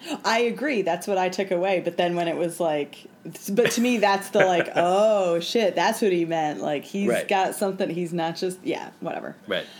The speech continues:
Speaker 2: And that's
Speaker 1: Um,
Speaker 2: fair. And, and again, there's more to come, and I'm sure that we will learn more about it. So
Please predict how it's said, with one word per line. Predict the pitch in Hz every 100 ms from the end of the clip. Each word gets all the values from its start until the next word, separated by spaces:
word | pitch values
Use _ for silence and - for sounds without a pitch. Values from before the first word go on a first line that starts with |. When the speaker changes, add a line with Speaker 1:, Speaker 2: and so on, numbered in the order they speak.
| - -
Speaker 2:
And | 196
that's | 214 170
Speaker 1:
Um, |
Speaker 2:
fair. | - - 180
And, | 190
and | 202 202
again, | 185 180 165
there's | 175 165
more | 160 165 165
to | 156 160
come, | - 165 143
and | 123 110
I'm | 110
sure | - 131 135
that | 127
we | 120 120
will | 117 107
learn | 107 113 110 107 - - - -
more | 98 101
about | 92 85 82
it. | 80 90
So | - 90 80